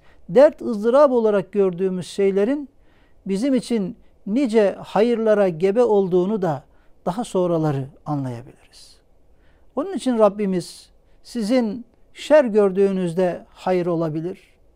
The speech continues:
hayır gördüğünüzde şer olabilir. Gerçeği siz bilmezsiniz, Allah bilir buyurmaktadır. Bize düşen sıkıntılı ve ızdıraplı durumlarda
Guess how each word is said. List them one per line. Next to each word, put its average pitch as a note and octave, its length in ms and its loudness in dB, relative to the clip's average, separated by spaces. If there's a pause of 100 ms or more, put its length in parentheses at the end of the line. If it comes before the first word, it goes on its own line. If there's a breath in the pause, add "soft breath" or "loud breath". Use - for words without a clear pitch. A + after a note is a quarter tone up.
(340)
hayır A3+ 340 2
gördüğünüzde F#3+ 960 -2
şer F#3+ 300 -2
olabilir. C3+ 520 -10 (880)
Gerçeği F#3 460 2
siz D#3+ 300 -10
bilmezsiniz, G#3 800 -6
Allah F3+ 420 -4
bilir D3 360 -12
buyurmaktadır. C3+ 800 -14 (520 soft breath)
Bize A#3+ 280 -4
düşen G#3 500 2 (400 soft breath)
sıkıntılı A#3+ 800 0
ve G#3 240 -2
ızdıraplı G#3+ 760 2
durumlarda F#3+ 800 0